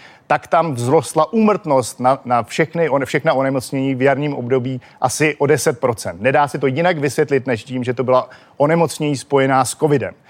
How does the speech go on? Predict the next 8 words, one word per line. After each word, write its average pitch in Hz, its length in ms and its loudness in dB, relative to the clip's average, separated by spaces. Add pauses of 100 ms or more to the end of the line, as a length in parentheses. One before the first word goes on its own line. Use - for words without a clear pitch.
(300)
Čili 160 300 2
ty 156 120 -2
Švédové 160 500 2
nezvolili 156 560 4
úplně 135 340 0
tu 139 80 -4
nejšťastnější 127 640 -2
strategii 113 580 -4